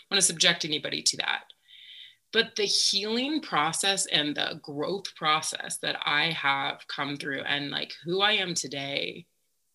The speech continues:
and the way that I view relationships today, the way that I view marriage today, the way that I view,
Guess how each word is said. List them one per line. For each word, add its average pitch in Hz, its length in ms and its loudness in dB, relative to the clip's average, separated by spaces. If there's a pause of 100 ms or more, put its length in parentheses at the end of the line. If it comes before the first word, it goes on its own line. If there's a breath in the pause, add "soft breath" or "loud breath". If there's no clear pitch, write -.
(460)
and 160 320 4
the 156 240 0
way 160 600 4
that 165 280 0
I 139 440 2
view 156 440 0
relationships 143 1160 0
today, - 260 -10
the 143 100 -10
way 160 140 -4
that 185 120 -4
I 175 100 -4
view 147 200 -8
marriage 147 840 2
today, - 420 -8 (1200)
the 175 100 0
way 175 220 8
that 202 120 4
I 180 160 8
view, 156 760 -2